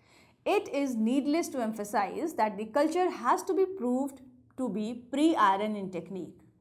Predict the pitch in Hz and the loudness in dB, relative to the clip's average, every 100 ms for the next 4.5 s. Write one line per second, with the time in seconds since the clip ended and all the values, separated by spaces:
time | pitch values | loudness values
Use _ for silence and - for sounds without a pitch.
0 | _ _ - - - 220 254 269 247 202 | _ _ -20 -10 -6 -6 -4 -2 0 0
1 | - 262 254 277 - 196 180 196 208 196 | 2 4 4 2 -2 -6 -4 -4 -4 -8
2 | 190 285 277 277 269 208 220 247 240 202 | -4 0 0 -2 -4 -4 -2 -4 -6 -4
3 | 185 175 180 233 - - 214 208 180 170 | -2 -2 -4 -4 -4 4 8 8 6 -4
4 | - - - - | -8 -14 -18 -20